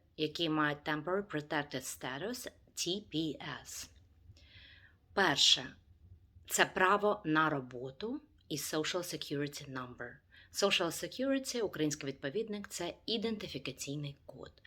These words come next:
На це треба подаватися онлайн. Це безкоштовно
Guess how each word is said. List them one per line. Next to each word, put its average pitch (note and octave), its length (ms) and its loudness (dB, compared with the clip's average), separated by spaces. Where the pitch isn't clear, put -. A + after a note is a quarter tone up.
На E3 160 8
це A3 280 0
треба D3+ 380 2
подаватися C#3 720 -4
онлайн. E3 800 -4
Це - 160 2
безкоштовно C#3+ 1080 2